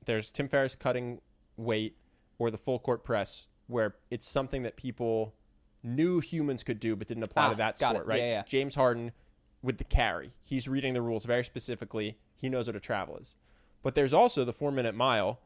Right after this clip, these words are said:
Speaker 2: Mm-hmm.
Speaker 1: Steph Curry shooting from the logo, and James Harden doing a step back behind the back three, which is things that people just said
Speaker 2: Or
Speaker 1: were
Speaker 2: too
Speaker 1: not
Speaker 2: hard. Yeah.
Speaker 1: physically possible to do well.
Speaker 2: Mm-hmm.
Speaker 1: And now everyone is doing it. In five years,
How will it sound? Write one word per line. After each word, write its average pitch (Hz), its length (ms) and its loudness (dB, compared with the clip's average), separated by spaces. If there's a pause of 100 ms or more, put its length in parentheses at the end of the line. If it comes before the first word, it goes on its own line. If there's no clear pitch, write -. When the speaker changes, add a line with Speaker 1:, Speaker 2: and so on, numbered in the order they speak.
Speaker 2:
Mm-hmm. 139 160 -6
Speaker 1:
Steph 139 280 0
Curry 131 240 0
shooting 127 340 -2
from 113 200 -6
the 104 80 -2
logo, 110 680 4 (300)
and 123 160 -2
James 131 200 0
Harden 127 320 2
doing 117 240 -2
a 98 60 -4
step - 320 -2
back 113 160 2
behind 117 260 -2
the 113 40 -6
back 101 260 -4
three, 120 220 -4
which 113 180 -4
is 123 160 -4
things 139 300 -4
that 131 160 -6
people 139 340 -6
just - 400 -4
said 117 380 2 (880)
Speaker 2:
Or - 80 0
Speaker 1:
were 123 160 6
Speaker 2:
too 117 60 2
Speaker 1:
not 120 260 4
Speaker 2:
hard. - 100 -20 (100)
Yeah. 127 120 -6
Speaker 1:
physically 127 540 -4
possible 107 640 -2
to - 140 -10
do 110 220 -6
well. - 320 -12 (260)
Speaker 2:
Mm-hmm. 127 220 -8 (100)
Speaker 1:
And 104 520 -2 (320)
now 120 200 0 (120)
everyone 127 560 2
is 110 100 -4
doing 110 260 -4
it. - 100 -12
In 131 100 -4
five 175 260 4
years, 147 240 0